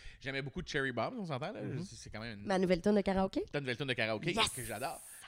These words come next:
Speaker 1: Mais je suis, euh, merci, Suzy, de m'apprendre
Speaker 3: C'est
Speaker 1: autant de choses,
Speaker 3: Puis tu
Speaker 1: vraiment.
Speaker 3: sais pourquoi c'est, c'est autant important, cette formation-là ? C'est parce que les filles sont débarquées à un moment où elles avaient le droit de jouer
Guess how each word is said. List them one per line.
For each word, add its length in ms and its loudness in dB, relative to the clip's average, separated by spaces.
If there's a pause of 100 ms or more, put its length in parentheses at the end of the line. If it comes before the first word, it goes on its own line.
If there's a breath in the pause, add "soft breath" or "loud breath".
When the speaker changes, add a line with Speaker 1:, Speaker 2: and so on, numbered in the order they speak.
Speaker 1:
Mais 220 -2
je 40 -4
suis, 140 -4
euh, 100 -2
merci, 300 -4 (140)
Suzy, 500 -6
de 120 -4
m'apprendre 360 0
Speaker 3:
C'est 60 -2
Speaker 1:
autant 100 0
de 60 -8
choses, 120 -2
Speaker 3:
Puis 100 -8
tu 60 -16
Speaker 1:
vraiment. 140 -2
Speaker 3:
sais 60 4
pourquoi 280 4
c'est, 300 -2
c'est 180 0
autant 200 -2
important, 420 0
cette 160 -6
formation-là ? 640 2
C'est 100 -4
parce 240 -2
que 100 -2 (180)
les 200 -2
filles 240 2
sont 100 -2
débarquées 400 2
à 80 6
un 40 4
moment 300 2 (100)
où 80 2
elles 160 0
avaient 180 0
le 60 -2
droit 200 2
de 180 0
jouer 320 -2